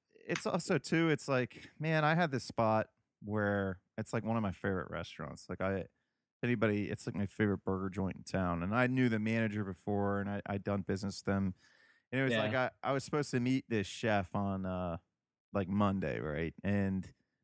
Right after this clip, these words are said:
Speaker 1: then the guy, my one contact's not there, the chef's not there, so this girl gets me the manager that I didn't ask for.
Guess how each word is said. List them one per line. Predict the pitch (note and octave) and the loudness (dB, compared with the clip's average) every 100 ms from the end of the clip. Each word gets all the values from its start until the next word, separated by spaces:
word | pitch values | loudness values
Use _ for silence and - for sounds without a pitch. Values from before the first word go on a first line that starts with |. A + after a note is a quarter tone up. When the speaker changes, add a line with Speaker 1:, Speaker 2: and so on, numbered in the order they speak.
| _ _ _ G#2+ | _ _ _ -10
Speaker 1:
then | G#2 D3 C#3+ C#3+ C3+ - _ _ - _ _ _ _ _ _ A#2 | -2 0 2 2 0 -6 _ _ -20 _ _ _ _ _ _ -4
the | A#2+ | -2
guy, | C#3+ D3 D3 C#3+ | 2 2 2 2
my | C3 C3 | 2 2
one | C#3 B2+ | 2 2
contact's | C#3 C3+ - B2+ - | 0 0 2 -2 0
not | B2+ A2+ | -2 0
there, | A#2+ A#2 A#2 A2+ | 0 0 0 -2
the | |
chef's | G#2 A#2+ A#2 | -4 -4 -4
not | A#2 G#2 - | -4 -4 -2
there, | G#2 G2 | -2 -2
so | F#2+ G2+ | -4 -6
this | G2+ - | -6 -4
girl | A2 A2 | 0 2
gets | G2+ G#2 G2+ | 0 -4 -2
me | |
the | G2 | -2
manager | G2 G#2+ G2+ G2 | 0 0 0 0
that | G2+ | 2
I | A2 | 2
didn't | A2+ G#2 | 2 0
ask | A2 A2+ - | -2 -2 -4
for. | F#2 F#2 F2+ | -4 -4 -6